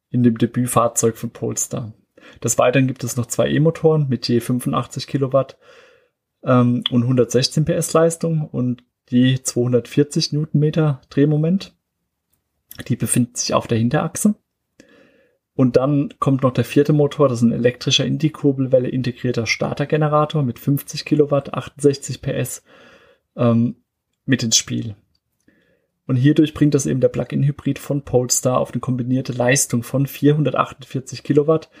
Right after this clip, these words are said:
beziehungsweise sechshundertneun P S bei tausend Newtonmeter Drehmoment, die eben auch dazu beitragen, dass das Fahrzeug von null auf hundert in gerade mal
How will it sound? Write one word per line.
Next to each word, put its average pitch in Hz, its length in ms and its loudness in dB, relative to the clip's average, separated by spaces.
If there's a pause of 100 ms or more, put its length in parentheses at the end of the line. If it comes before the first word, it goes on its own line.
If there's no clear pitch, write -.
(120)
beziehungsweise 123 520 2
sechshundertneun 127 680 0
P - 140 -8
S 139 200 -2
bei 120 160 -2
tausend 135 560 -2
Newtonmeter 127 580 -4
Drehmoment, 123 720 -6 (760)
die 139 160 2
eben 135 200 2
auch 147 160 2
dazu 131 560 -4 (180)
beitragen, 127 580 0
dass 123 160 -2
das 120 100 -6
Fahrzeug 127 520 -4
von 127 220 -8
null 139 180 2
auf - 220 0
hundert 131 300 0
in 123 120 -8
gerade 127 320 -2
mal 127 360 -2